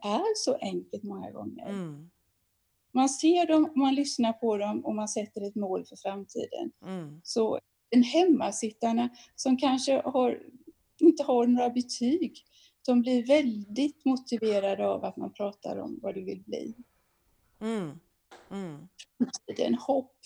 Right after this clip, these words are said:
Speaker 1: framtiden, tro på.
Speaker 2: Mm. Och att någon lyssnar och att någon frågar, "Hur mår du? Hur är det? Kan jag hjälpa dig på något sätt? Finns det någonting?"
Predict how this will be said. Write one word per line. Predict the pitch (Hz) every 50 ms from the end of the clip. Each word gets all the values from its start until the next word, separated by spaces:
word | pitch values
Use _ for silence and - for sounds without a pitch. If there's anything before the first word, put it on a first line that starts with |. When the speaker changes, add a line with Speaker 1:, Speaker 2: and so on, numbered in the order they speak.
| - - -
Speaker 1:
framtiden, | 262 254 247 247 240 - - 202 196 196 - - - 254 247 -
tro | - 233 220 - - - _
på. | - 240 233 - 240 - _ _ _ _ -
Speaker 2:
Mm. | 220 220 208 190 175 160 160 175 - _ _ _ - - - - - - _
Och | - 294 330
att | 330 330 -
någon | 214 220 262 330 359 302 214 170 160
lyssnar | 220 349 381 - - - - 214 285 320 269
och | - 254 269 - - 240
att | 277 285 - -
någon | 196 214 233 269 269 -
frågar, | - - - 240 320 311 226 175 165 165 254 311 254 175 143 131 - _ _ _ _ _ _ _ _ _
"Hur | - 254 269 247 202
mår | 147 147 143 160 220 311 302 269 226 196
du? | 170 202 202 220 - - - - -
Hur | 240 - - - -
är | 233 269 311 330 - -
det? | 151 147 165
Kan | - - 226 226
jag | 233 240 240
hjälpa | 214 165 151 202 262 294 202 175 - - 254 254
dig | 254
på | - - 190
något | 175 175 180 -
sätt? | - - 156 160 160 - -
Finns | - - 254 269 302 349 302 - -
det | - 214
någonting?" | 196 190 180 175 175 - 170 160 160 156 170 -